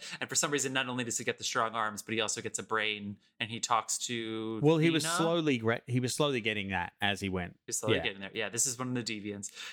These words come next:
Speaker 1: and, um, and then he goes away, and then, so you have Icarus,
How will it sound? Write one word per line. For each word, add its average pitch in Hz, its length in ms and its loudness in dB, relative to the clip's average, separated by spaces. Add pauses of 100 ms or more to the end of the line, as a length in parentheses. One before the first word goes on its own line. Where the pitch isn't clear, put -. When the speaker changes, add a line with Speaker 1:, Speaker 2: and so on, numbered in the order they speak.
(120)
Speaker 1:
and, 123 440 0 (800)
um, 113 400 4 (1200)
and 156 80 2
then 160 120 0
he 175 80 0
goes 156 320 4
away, 165 520 4
and 143 180 2
then, 135 380 2
so - 140 8
you 143 160 4
have 139 280 2
Icarus, 113 680 2